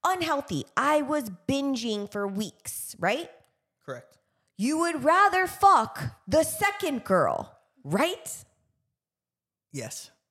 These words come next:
Speaker 1: Exactly.
Speaker 2: <laughs>
Speaker 1: We, it's like, it's like, don't sugarcoat
Speaker 2: Well,
Speaker 1: shit.
Speaker 2: you got that same response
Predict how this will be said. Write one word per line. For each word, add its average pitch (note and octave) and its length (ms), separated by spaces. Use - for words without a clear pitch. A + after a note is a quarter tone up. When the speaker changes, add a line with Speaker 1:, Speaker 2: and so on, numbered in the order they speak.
Speaker 1:
Exactly. G3 1300
Speaker 2:
<laughs> - 60
Speaker 1:
We, D4 380
it's D4+ 200
like, E4+ 180
it's E4+ 160
like, D4 280
don't G4+ 280
sugarcoat A#3 480
Speaker 2:
Well, D3+ 200
Speaker 1:
shit. - 100
Speaker 2:
you F#3+ 140
got G3+ 260
that E3+ 180
same E3 360
response D3+ 680